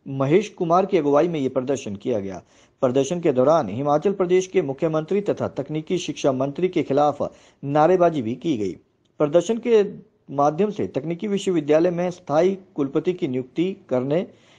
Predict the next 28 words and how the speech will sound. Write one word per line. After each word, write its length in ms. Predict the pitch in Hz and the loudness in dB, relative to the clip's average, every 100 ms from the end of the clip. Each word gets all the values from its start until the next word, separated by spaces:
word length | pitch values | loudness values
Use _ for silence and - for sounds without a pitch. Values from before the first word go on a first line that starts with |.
| _ | _
तकनीकी 320 | - 196 208 220 | -2 0 0 0
विश्वविद्यालय 600 | 214 214 202 160 165 185 | -2 0 0 4 4 4
में 160 | 185 180 | 0 -2
छात्रों 460 | 143 147 - 170 | 0 -2 2 0
की 460 | 180 - 190 190 185 _ _ _ _ _ _ - | 0 -2 -4 -4 -6 _ _ _ _ _ _ -10
भारी 320 | 117 131 190 | 0 4 6
भरकम 440 | 175 175 175 196 190 - _ | 6 4 4 0 0 -14 _
फीस 220 | 185 214 | -2 -2
को 120 | - | -2
कम 240 | - 143 131 | 0 0 2
करने, 480 | 143 139 165 208 - | 4 4 2 -4 -6
तकनीकी 360 | - 143 165 165 | -4 -2 -2 0
विश्वविद्यालय 640 | 160 147 151 143 147 160 | -2 0 0 4 6 6
में 160 | 180 175 | 6 4
रिक्त 260 | 165 165 - | 4 0 0
पड़े 240 | 170 175 | 2 2
शिक्षक 440 | 160 160 - 190 | 0 -6 -6 -4
और 220 | - 135 110 | 0 0 0
गैर 360 | 107 123 180 | 2 6 6
शिक्षकों 460 | 180 165 151 - 170 | 4 -4 -4 -2 0
के 160 | 165 | 0
पद 240 | 156 160 160 | 2 4 4
को 120 | - 165 | 2 2
शीघ्र 360 | - 151 135 | 2 0 0
भरने, 400 | 104 131 147 85 - - _ _ | 2 0 0 -6 -12 -20 _ _
तकनीकी 360 | 170 185 202 247 | 2 2 0 0
विश्वविद्यालय 600 | 220 208 208 170 175 196 | -2 0 0 6 6 6
में 120 | 185 | 2